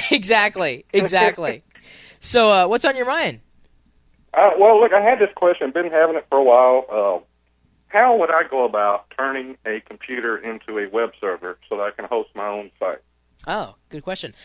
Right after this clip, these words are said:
Speaker 1: You've got, um, I'm assuming a P C, correct?
Speaker 2: Uh, yes, I have one in the back room not doing anything.
Speaker 1: Okay,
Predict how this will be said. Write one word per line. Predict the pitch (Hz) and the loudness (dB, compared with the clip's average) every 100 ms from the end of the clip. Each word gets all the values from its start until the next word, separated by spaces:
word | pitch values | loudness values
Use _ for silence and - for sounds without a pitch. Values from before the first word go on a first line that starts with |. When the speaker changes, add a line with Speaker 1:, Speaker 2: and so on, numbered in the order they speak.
| - - | -20 -12
Speaker 1:
You've | 185 | -8
got, | 160 185 170 156 | -2 0 0 -2
um, | 147 139 127 120 110 _ 143 120 | -4 -4 -8 -14 -20 _ -20 -16
I'm | 143 147 | -12 -8
assuming | 151 185 165 | -6 -6 -6
a | 139 | -10
P | - 165 | -12 -12
C, | - 151 180 220 _ _ | -10 -10 -12 -16 _ _
correct? | 139 147 - _ _ - | -12 -12 -14 _ _ -2
Speaker 2:
Uh, | 139 131 - | 0 0 -2
yes, | 131 - | -4 -2
I | 107 110 | -6 -4
have | 107 101 _ _ _ - | -8 -8 _ _ _ -6
one | 123 120 | -4 -4
in | 117 | -10
the | 110 | -4
back | 120 123 | 0 0
room | 123 123 117 | -2 -8 -6
not | 113 | -8
doing | 120 110 | -6 -10
anything. | 101 92 - 87 95 - | -12 -16 -20 -20 -10 -6
Speaker 1:
Okay, | 180 143 | -4 -6